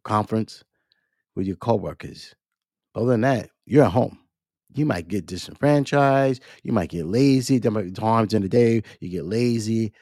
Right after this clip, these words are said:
Like I said, that's where you gotta worry about the computers, laptop computers with the soft-, the software that detect how much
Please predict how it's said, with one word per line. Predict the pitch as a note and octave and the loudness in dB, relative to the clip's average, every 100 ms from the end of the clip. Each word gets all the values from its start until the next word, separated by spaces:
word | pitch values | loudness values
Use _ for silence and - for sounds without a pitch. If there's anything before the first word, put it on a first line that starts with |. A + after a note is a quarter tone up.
| _ | _
Like | G#2+ | -8
I | A2 | -4
said, | A2+ E2+ | -4 -4
that's | F#2 F2 | -6 -8
where | G2+ | -4
you | |
gotta | G#2 G2+ | -2 0
worry | G#2+ A2 | 2 2
about | F#2 G#2 F#2+ - | 2 -2 -2 -6
the | F#2+ F#2 F#2 - - - _ - | -6 -6 -8 -12 -20 -20 _ -10
computers, | F#2+ - A#2+ A2 G#2+ F#2 - | -8 -4 0 4 2 2 -8
laptop | - G2+ - G#2 | -8 -6 -4 -6
computers | G2+ - A#2 G2 F2+ | -6 -2 2 2 0
with | F2 F#2+ F#2+ E2+ | -2 0 0 -2
the | F2+ | -10
soft-, | - A#2+ A2 - _ - _ _ | -6 -2 -2 -2 _ -20 _ _
the | - | -14
software | - A#2 B2+ - G2 E2+ E2 - _ _ _ - | -4 0 -2 -2 -6 -6 -10 -16 _ _ _ -16
that | E2 | -12
detect | F2+ F#2 G2+ F2+ - | -10 -6 -4 -6 -8
how | G2 | -6
much | G2 | -6